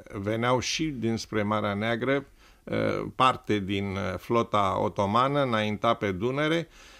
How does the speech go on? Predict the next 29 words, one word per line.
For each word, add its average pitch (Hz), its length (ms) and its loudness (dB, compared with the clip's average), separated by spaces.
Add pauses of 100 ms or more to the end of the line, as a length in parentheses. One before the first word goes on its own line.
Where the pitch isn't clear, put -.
(100)
și - 380 2
deci, 143 460 2
eh, 131 1040 2
exista 117 440 2
acest 135 400 2
risc. - 480 -2 (480)
Deci, 139 460 2
conflictul, 143 800 4 (240)
eh, 107 240 -2
ca 123 200 4
atare 165 640 6
a 139 200 6
avut 139 320 0
o 139 320 4
rațiune 123 460 0
strategică 113 1000 0 (540)
și, 160 640 4
eh, 143 400 4 (120)
sigur 160 480 2
că, 147 380 4
eh, 127 80 -2 (460)
ultimul 143 500 8
act 123 200 4
de 113 160 2
care 117 180 4
am 113 140 4
pomenit 117 580 0
atestă 147 600 0
că 143 320 0